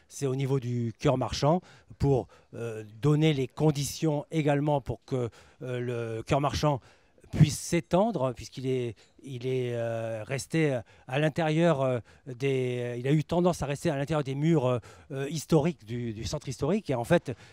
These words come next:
euh, pour être à l'échelle de la métropole, il faut qu'il en déborde largement et qu'il investisse les faubourgs de première couronne autour de ce centre historique.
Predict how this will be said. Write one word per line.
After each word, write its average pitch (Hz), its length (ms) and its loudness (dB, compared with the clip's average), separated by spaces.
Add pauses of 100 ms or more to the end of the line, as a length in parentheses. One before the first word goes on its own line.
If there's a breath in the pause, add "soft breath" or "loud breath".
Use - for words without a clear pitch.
(100)
euh, 131 260 -2
pour 160 240 8
être - 180 0
à 131 40 0
l'échelle 156 320 0
de 139 80 -4
la 131 100 -4
métropole, 127 520 0
il 117 100 -6
faut 127 140 -8
qu'il 120 180 -12 (220)
en 131 100 0
déborde 135 400 0
largement 127 720 -2
et 123 80 -4
qu'il 120 240 -10
investisse 117 520 -8
les 113 120 -4
faubourgs 131 480 4 (420 loud breath)
de 113 340 -8
première 143 360 -6
couronne 139 360 -2
autour 123 300 -8
de 110 80 -12
ce - 100 -16
centre - 240 -18
historique. 123 440 -8